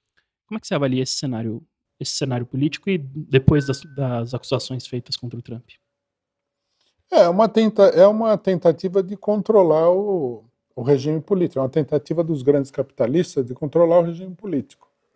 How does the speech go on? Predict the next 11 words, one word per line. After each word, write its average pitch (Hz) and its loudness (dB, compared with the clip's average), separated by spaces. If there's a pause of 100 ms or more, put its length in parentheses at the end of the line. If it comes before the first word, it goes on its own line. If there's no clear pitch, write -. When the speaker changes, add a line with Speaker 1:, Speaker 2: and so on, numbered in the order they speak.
(880)
Speaker 2:
O 135 -2
Trump, 156 0
visivelmente, 147 -2
não 196 -4
é 175 4
uma 180 -2
pessoa 156 2 (1300)
aceita, 147 0
né, 139 -2
por 135 -2
esses - -4